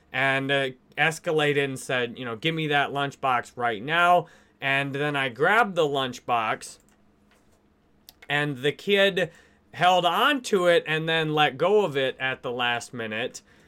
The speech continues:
And I fell down and hit my head on the concrete. And, uh, because he was holding on to the lunchbox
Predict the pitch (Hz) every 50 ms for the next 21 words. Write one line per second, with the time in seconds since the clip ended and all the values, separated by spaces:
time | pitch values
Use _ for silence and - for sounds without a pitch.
0 | _ _ _ - 143 151 156 170 185 185 - - - 220 226 240 254 254 214 190
1 | 202 196 196 196 196 196 180 165 156 156 151 175 190 - - 160 151 147 139 110
2 | 139 185 185 180 160 123 - 143 139 131 127 120 - - 175 165 156 151 131 -
3 | - 110 98 87 80 78 - - _ _ _ _ _ _ _ _ _ _ _ _
4 | _ _ _ 127 139 151 151 151 151 147 147 147 143 143 147 143 - - _ _
5 | - 156 151 175 170 - - 196 190 185 151 - 196 190 185 175 160 160 - 185
6 | 190 190 180 175 160 156 156 156 156 151 - - 151 143 135 135 143 143 143 -
7 | - - 127 123 120 123 127 - - - -